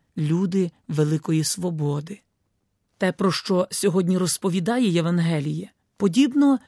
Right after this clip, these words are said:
відбувається і у житті кожного християнина. Очевидно,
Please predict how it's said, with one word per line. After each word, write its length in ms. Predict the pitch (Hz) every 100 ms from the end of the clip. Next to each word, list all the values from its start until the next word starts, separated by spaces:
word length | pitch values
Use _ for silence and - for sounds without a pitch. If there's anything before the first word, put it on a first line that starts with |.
| _
відбувається 800 | 180 196 165 196 208 233 214 -
і 160 | - 214
у 140 | 202
житті 340 | 147 160 - 233
кожного 480 | - 165 151 165
християнина. 1000 | 160 185 - - 165 175 170 147 143 160 - _ _ _ _
Очевидно, 560 | - - 220 233 190 156